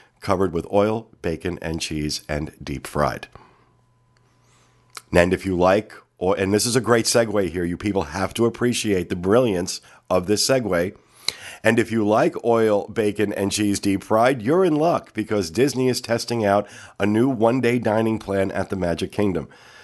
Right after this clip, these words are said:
Starting January twelfth and running through February twenty-second, guests can try out the Disney Dine on the Go plan,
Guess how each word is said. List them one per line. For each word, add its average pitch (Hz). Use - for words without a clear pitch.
Starting 95
January 131
twelfth 101
and 98
running 98
through 113
February 101
twenty-second, 104
guests 117
can 135
try 110
out 95
the 101
Disney 120
Dine 110
on 107
the 110
Go 110
plan, 87